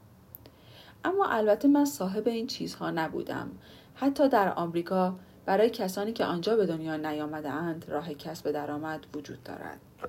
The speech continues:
همان نوع درآمدی که من می‌بینم، آوما هم به روش خودش فراهم می‌کند تا پاسخگوی نیازهای خانواده باشد. او آن تابستان دو جا کار می‌کرد. در کنار شغلش در کنیا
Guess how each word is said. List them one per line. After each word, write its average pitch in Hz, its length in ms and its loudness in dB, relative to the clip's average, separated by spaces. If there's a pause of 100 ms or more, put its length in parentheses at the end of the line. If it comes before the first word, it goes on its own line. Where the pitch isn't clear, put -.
(400)
همان 262 300 4
نوع 233 180 0
درآمدی 160 520 0
که 170 140 -6
من 151 180 -4
می‌بینم، 311 600 -6 (340)
آوما 220 360 2
هم 277 200 4
به 202 100 -2
روش 170 300 -4
خودش 202 420 -2
فراهم 156 460 -2
می‌کند - 480 -10 (500)
تا 180 100 -2
پاسخگوی 180 600 -4
نیازهای 165 480 -2
خانواده - 540 -6
باشد. - 400 -12 (720)
او 311 160 2
آن 269 160 4
تابستان 214 640 -2
دو 226 160 4
جا 185 180 0
کار 156 260 -4
می‌کرد. - 520 -10 (440)
در 208 180 6
کنار 226 360 -2
شغلش 226 420 -2
در 175 200 -4
کنیا 165 580 -8